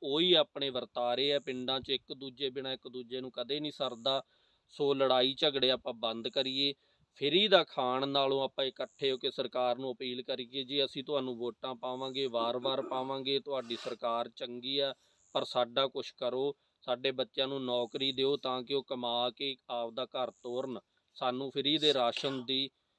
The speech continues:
ਲੋੜ ਨਹੀਂ ਪੈਂਦੀ ਤੇ ਨਾ ਹੀ ਸਾਨੂੰ ਮੰਗਣਾ ਪਵੇ।" ਜੇ ਤੁਸੀਂ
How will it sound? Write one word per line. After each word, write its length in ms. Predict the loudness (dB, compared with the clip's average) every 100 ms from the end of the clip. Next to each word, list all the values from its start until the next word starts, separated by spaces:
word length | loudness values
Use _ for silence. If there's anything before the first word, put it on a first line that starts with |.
| _ _ _ _ -2
ਲੋੜ 340 | 2 4 4
ਨਹੀਂ 320 | 4 4 4
ਪੈਂਦੀ 540 | 4 0 0 -2 0 -2 _ _ _ _ -2
ਤੇ 200 | 0 2
ਨਾ 340 | 2 4 8
ਹੀ 140 | 8
ਸਾਨੂੰ 440 | 8 6 6 2 4
ਮੰਗਣਾ 440 | 2 4 6 4
ਪਵੇ।" 400 | 4 0 2 2 0 _ _ _ _ _
ਜੇ 180 | 0 2
ਤੁਸੀਂ 440 | 2 0 4 2